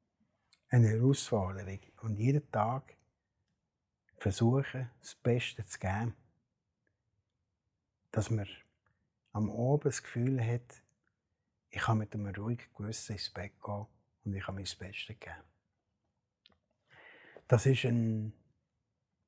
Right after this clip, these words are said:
etwas, was, wo ich vom ersten Tag an, egal ob ich Angestellter war oder Inhaber von der Firma, für mich war es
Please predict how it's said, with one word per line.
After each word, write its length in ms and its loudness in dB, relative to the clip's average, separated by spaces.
etwas, 340 2
was, 840 -8
wo 140 8
ich 380 4
vom 180 4
ersten 440 -2
Tag 360 4
an, 260 0
egal 380 0
ob 160 0
ich 140 -6
Angestellter 720 -4
war 1200 -6
oder 200 -6
Inhaber 500 2
von 160 -6
der 100 -10
Firma, 560 -2
für 120 0
mich 280 2
war 60 -6
es 120 -4